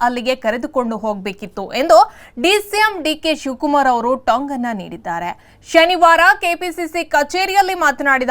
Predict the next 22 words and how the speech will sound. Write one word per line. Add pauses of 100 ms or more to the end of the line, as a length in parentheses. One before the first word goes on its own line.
(120)
ಅವರು,
ನಾಡಿನಾದ್ಯಂತ
ಚೆನ್ನಾಗಿ
ಮಳೆ
ಬೀಳ್ತಾ
ಇದೆ.
ಕಾವೇರಿ
ವಿಚಾರದಲ್ಲಿ
ಸುಪ್ರೀಂ
ಆದೇಶ
ಪಾಲಿಸುವ
ಲಕ್ಷಣಗಳು
ಕಾಣ್ತಾ
ಇದೆ. (140)
ಮುಂಜಾಗ್ರತೆಯಿಂದಾಗಿ (280)
ಕಾವೇರಿ
ನದಿ
ಪಾತ್ರದಲ್ಲಿ
ರೆಡ್ (100)
ಅಲರ್ಟ್
ಘೋಷಣೆಯನ್ನ
ಕೂಡ